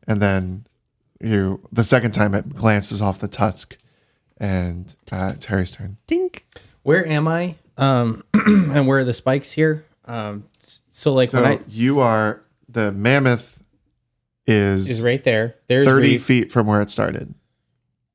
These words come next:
Speaker 1: or I guess twenty-five feet from where it started.
Speaker 3: That's
Speaker 1: You
Speaker 3: where it
Speaker 1: are
Speaker 3: started. Where am I?
Speaker 1: You were sixty feet behind where it started.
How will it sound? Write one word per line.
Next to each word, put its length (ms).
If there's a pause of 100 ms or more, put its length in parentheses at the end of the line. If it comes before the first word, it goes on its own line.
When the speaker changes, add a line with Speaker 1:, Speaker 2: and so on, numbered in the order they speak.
Speaker 1:
or 80
I 40
guess 180
twenty-five 500
feet 140
from 140
where 100
it 60
started. 400 (2250)
Speaker 3:
That's 200
Speaker 1:
You 80
Speaker 3:
where 80
it 40
Speaker 1:
are 120
Speaker 3:
started. 340
Where 180
am 100
I? 240
Speaker 1:
You 300
were 160
sixty 520
feet 300
behind 380
where 100
it 100
started. 460